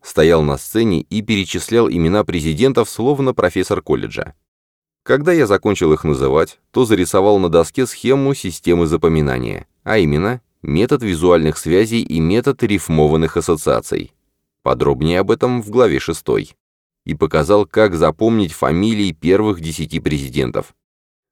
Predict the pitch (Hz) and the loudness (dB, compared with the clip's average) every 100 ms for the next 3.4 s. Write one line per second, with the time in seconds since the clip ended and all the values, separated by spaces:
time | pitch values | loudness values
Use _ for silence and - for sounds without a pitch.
0 | - 78 85 - 95 104 98 98 - 71 | -6 2 2 2 -2 -2 -2 -6 -6 0
1 | 73 82 95 - - 73 78 76 82 - | 2 0 -2 -12 -14 -4 2 2 0 -2
2 | 110 101 - 82 82 76 78 101 85 76 | -4 -4 -6 0 0 0 -2 -2 0 0
3 | 71 67 71 82 | 0 0 0 0